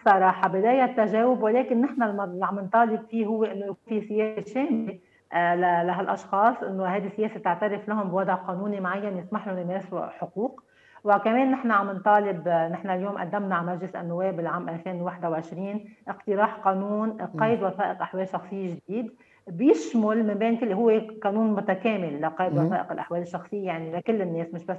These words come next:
Speaker 1: لمكتومي القيد، ولكن يشمل من ضمن الفئات اللي بيشملها مكتومي القيد حتى يصير عندهم وجود قانوني.
Speaker 2: جميل.
Speaker 1: غير
Speaker 2: اللي هم ال-،
Speaker 1: مكتومي القيد.
Speaker 2: نعم.
Speaker 1: يعني
Speaker 2: اللي
Speaker 1: هذا
Speaker 2: هم
Speaker 1: ال-
Speaker 2: فئة الخمسين ألف
Speaker 1: اليوم
Speaker 2: ولا
Speaker 1: ما
Speaker 2: أيضًا
Speaker 1: عندهم
Speaker 2: غيرهم؟
Speaker 1: سجل.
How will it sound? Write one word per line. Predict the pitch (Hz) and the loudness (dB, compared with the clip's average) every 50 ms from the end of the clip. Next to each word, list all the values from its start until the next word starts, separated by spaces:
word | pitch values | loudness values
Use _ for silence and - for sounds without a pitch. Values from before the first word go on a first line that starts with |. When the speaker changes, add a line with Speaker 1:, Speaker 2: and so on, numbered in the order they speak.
| - | -6
Speaker 1:
لمكتومي | 165 170 165 - - 165 165 | -8 -8 -8 -8 -8 -8 -8
القيد، | 175 - - 185 196 262 254 - - - - - | -8 -8 -6 -2 -2 -2 -2 -4 -12 -18 -8 2
ولكن | 233 254 269 269 277 247 254 | 4 4 4 4 4 2 2
يشمل | 302 - - - 226 214 208 202 | 0 0 -2 -4 -2 -2 -2 -2
من | 196 | -4
ضمن | 185 214 226 226 220 | -2 0 0 0 0
الفئات | 190 - 190 190 196 208 | -2 -4 -2 -2 -2 -2
اللي | 208 190 | -2 -4
بيشملها | 175 180 - - 208 202 190 | -4 -6 -8 -8 -8 -6 -4
مكتومي | 180 180 180 - - 180 185 190 - | -4 -6 -6 -6 -8 -8 -6 -6 -4
القيد | 175 170 180 - 214 233 226 | -6 -6 -4 -2 -2 -2 -2
حتى | - - - - 214 226 220 | -4 -6 -6 -6 -6 -6 -6
يصير | 214 214 - 233 | -8 -6 -4 -4
عندهم | 214 220 226 202 214 202 | -4 -4 -4 -4 -6 -6
وجود | 196 190 185 233 233 | -6 -4 -4 -4 -6
قانوني. | - - 190 175 175 165 147 147 147 - _ _ - | -4 -4 -4 -4 -4 -6 -6 -8 -12 -16 _ _ -4
Speaker 2:
جميل. | 175 185 190 185 196 | 0 0 2 4 6
Speaker 1:
غير | 208 202 | 8 8
Speaker 2:
اللي | - | 8
هم | 262 | 8
ال-، | 208 202 | 6 4
Speaker 1:
مكتومي | 214 226 196 190 | 2 0 -2 -4
القيد. | - - - 135 | -4 -2 -4 -4
Speaker 2:
نعم. | - - - - - - | -4 -6 -12 -20 -14 -6
Speaker 1:
يعني | 190 202 233 | 0 4 6
Speaker 2:
اللي | 165 190 214 | 8 8 6
Speaker 1:
هذا | 208 214 | 6 6
Speaker 2:
هم | 208 190 | 4 2
Speaker 1:
ال- | 160 | 4
Speaker 2:
فئة | - 214 214 175 - 208 | 4 4 4 4 4 2
الخمسين | 180 170 196 185 - - 202 196 | 2 4 2 0 2 2 2 2
ألف | 214 240 214 | 2 2 4
Speaker 1:
اليوم | 226 285 294 294 | 6 8 8 10
Speaker 2:
ولا | 294 | 10
Speaker 1:
ما | |
Speaker 2:
أيضًا | 294 311 285 | 8 8 8
Speaker 1:
عندهم | 277 240 170 - | 6 6 6 4
Speaker 2:
غيرهم؟ | 127 - | 4 2
Speaker 1:
سجل. | 180 160 | 0 -2